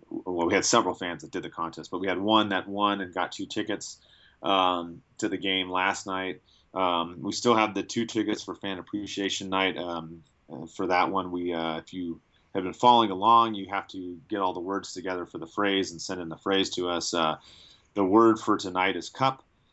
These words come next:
C U P. Um, so there's your last word, and, you know, put th-, that word with the previous three in the last three podcasts, and then just email it to us,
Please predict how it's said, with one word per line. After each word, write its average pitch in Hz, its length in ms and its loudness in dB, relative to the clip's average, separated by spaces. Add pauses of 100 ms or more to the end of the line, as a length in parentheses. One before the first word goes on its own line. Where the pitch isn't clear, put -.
(180)
C - 220 -6
U 101 220 -4
P. 110 400 -2 (400)
Um, 80 480 -8
so 92 140 -4
there's 95 260 0
your 92 140 0
last 92 320 2
word, 98 380 0
and, 87 560 -10
you 87 160 -10
know, 85 200 -8
put 107 220 -2
th-, - 160 -16
that 95 260 0
word 95 220 -2
with 87 140 -8
the 82 260 -2
previous 110 480 4
three 131 280 2
in 117 80 0
the 92 80 -2
last 90 280 0
three 90 140 -4
podcasts, 107 680 2
and 90 80 -14
then 87 140 -10
just - 200 -10
email 101 360 0
it 90 140 -4
to 95 160 -2
us, 90 240 -6